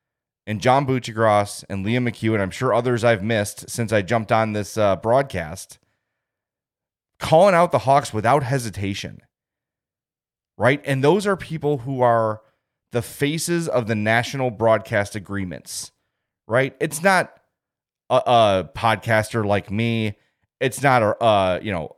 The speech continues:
a writer or blogger somewhere else. I-, it's, it's people affiliated with the N H L calling it pathetic.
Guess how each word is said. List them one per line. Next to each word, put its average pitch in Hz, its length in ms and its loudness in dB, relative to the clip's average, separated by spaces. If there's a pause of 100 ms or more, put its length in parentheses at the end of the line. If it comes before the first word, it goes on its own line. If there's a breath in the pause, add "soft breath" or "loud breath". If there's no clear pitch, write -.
a 104 120 2
writer 113 400 2
or 98 60 0
blogger 117 440 4
somewhere 110 360 2
else. 110 500 0 (1080)
I-, 123 100 -8
it's, 147 320 -4
it's 143 220 -2 (100)
people 175 420 -2
affiliated 165 680 -2
with 165 280 2
the 156 260 -8
N 156 160 0
H 151 320 -4
L 139 440 2 (1700)
calling 165 340 2
it 160 120 -2
pathetic. - 800 -2